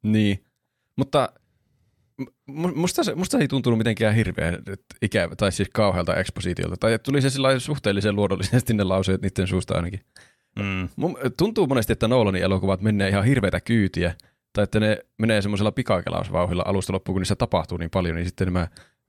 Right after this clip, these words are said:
Speaker 1: t-, ekspositiokohtauksetkin varmaan tuntuu semmoisilta, että no niin, nyt pitää kaikki tieto saada ihmisille aivoihin ennen kuin voi alo-,
Speaker 2: Niin.
Speaker 1: aloittaa se oikean tarinan.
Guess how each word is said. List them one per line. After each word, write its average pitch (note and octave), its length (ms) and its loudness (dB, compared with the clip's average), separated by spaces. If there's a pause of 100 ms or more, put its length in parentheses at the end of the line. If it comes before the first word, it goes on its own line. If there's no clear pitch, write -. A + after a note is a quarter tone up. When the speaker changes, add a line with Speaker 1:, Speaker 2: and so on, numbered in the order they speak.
(140)
Speaker 1:
t-, - 60 -12 (100)
ekspositiokohtauksetkin F#2+ 1160 -4
varmaan F2 300 -2 (360)
tuntuu F2 340 -2
semmoisilta, F2 420 -2
että F#2+ 140 -2
no A2+ 60 4
niin, A#2+ 60 2
nyt B2 120 2
pitää A2+ 220 2
kaikki G#2+ 300 0
tieto F#2+ 280 -2
saada F2+ 380 0
ihmisille F2+ 420 -2
aivoihin F2 400 0
ennen F2 160 -2
kuin F#2 100 -2
voi F2+ 120 2
alo-, F2+ 140 2
Speaker 2:
Niin. E2+ 60 0
Speaker 1:
aloittaa F2+ 300 0
se F#2 120 -2
oikean F#2 380 0
tarinan. F#2 360 -2